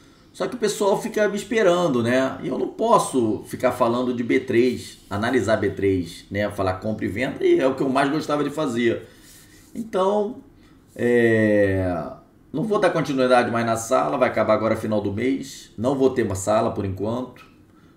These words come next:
Futuramente, se eu tiver sala, né? Aí vai ser global, forex, criptomoeda, ações dos Estados Unidos, mundial.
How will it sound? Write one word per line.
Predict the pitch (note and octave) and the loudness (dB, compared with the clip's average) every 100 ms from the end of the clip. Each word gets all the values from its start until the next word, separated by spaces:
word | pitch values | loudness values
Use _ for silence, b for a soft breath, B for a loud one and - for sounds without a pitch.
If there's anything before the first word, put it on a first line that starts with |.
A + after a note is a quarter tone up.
| b _ _ _ | b _ _ _
Futuramente, | - G3 G3 F3 D3 C3+ B2+ | 0 4 6 6 6 4 2
se | B2+ | -2
eu | |
tiver | B2 A2+ A#2 | -4 0 0
sala, | A2+ - G#2 G2 F#2 F2 - - _ _ | -2 0 0 2 0 -2 -6 -14 _ _
né? | - F#2+ A2+ - | -6 -4 -4 -2
Aí | G#2 | -2
vai | G#2 | -2
ser | A2 - | -2 -4
global, | F#2 A#2+ C3+ G2+ A2 B2+ B2+ | -2 0 2 2 4 6 4
forex, | - G#2+ G#2 B2 A#2+ - | 0 0 2 2 0 -6
criptomoeda, | - G#2+ G2+ G2+ A2+ A2 A2 - | -12 -10 -8 -4 -4 -2 -4 -4
ações | F#2+ F#2+ A#2 | -8 -6 -6
dos | A#2 | -6
Estados | - G2+ | -4 -2
Unidos, | G2 A2+ A2+ | -2 -4 -4
mundial. | A#2 A2 A2 A#2+ C3+ C3 - | -6 -4 0 2 2 2 -4